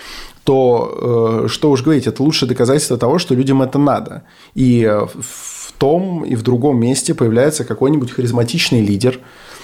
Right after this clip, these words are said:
э, который даёт людям простую, понятную и крайне радикализованную картину мира,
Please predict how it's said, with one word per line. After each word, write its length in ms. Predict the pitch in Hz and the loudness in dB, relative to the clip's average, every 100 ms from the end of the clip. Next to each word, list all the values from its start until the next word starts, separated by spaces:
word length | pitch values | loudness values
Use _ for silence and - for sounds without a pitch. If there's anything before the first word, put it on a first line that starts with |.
| - - | -20 -4
э, 400 | 120 107 104 - | 0 2 0 0
который 640 | 226 220 151 180 135 104 101 | -2 0 0 2 0 0 -2
даёт 480 | 113 117 127 175 | 0 2 2 0
людям 420 | 147 139 139 120 - | 0 0 2 0 0
простую, 680 | 151 135 - 170 165 185 - | -2 -2 -4 -2 0 -2 -4
понятную 760 | - 151 139 135 139 180 175 175 | -2 0 2 0 0 -4 -4 -6
и 60 | |
крайне 440 | 120 - 151 165 160 | -10 -2 0 2 0
радикализованную 760 | 143 120 127 123 139 151 127 | -2 -4 -2 0 2 2 0
картину 400 | 123 113 - 156 | -2 -4 0 0
мира, 460 | 139 143 131 - | 2 2 2 0